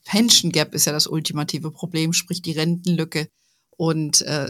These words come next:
das, äh, wollen wir ja hier vermeiden, eine Sensibilität dafür schaffen. Deshalb machen wir ja das hier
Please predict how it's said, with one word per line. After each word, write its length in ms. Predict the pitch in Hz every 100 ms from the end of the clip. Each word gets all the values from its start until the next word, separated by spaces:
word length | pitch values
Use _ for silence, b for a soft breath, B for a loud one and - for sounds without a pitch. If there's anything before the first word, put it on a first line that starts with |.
| 160
das, 400 | 151 156 - -
äh, 180 | 151
wollen 280 | 147 156 156
wir 80 | 160
ja 80 | 151
hier 260 | 147 160
vermeiden, 480 | 147 143 147 160 185
eine 100 | 170
Sensibilität 720 | 156 156 156 156 151 - 170
dafür 220 | 180 175 -
schaffen. 400 | - 160 - 156
Deshalb 340 | 127 151 -
machen 320 | 156 165 175
wir 80 | 147
ja 120 | 143
das 180 | 135 139
hier 260 | - 151